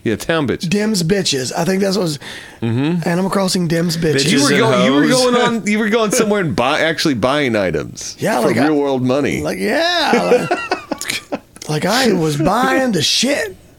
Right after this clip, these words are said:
Speaker 2: However, I stopped. Well, anyway, so it's, it's fun. I, and I've been playing Link Between Worlds.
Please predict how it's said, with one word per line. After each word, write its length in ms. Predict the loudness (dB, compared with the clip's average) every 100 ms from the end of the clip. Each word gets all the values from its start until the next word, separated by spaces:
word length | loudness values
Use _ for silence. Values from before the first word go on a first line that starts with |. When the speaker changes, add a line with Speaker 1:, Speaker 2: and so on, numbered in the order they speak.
| -20 -20 -20 -20 -12
Speaker 2:
However, 320 | -4 -4 -2
I 60 | -4
stopped. 360 | -6 -8 -12 -12 -6
Well, 140 | -2
anyway, 320 | 0 2 2 0 -2 -4
so 180 | -2 0
it's, 80 | 0
it's 240 | 0 0
fun. 320 | 0 0 0
I, 280 | -2 -4 -4 -2
and 160 | 0
I've 80 | 0
been 120 | 0
playing 260 | -2 -2 0
Link 260 | -2 -2
Between 360 | -4 -4 -4 -2
Worlds. 580 | -2 -2 -4 -6 -12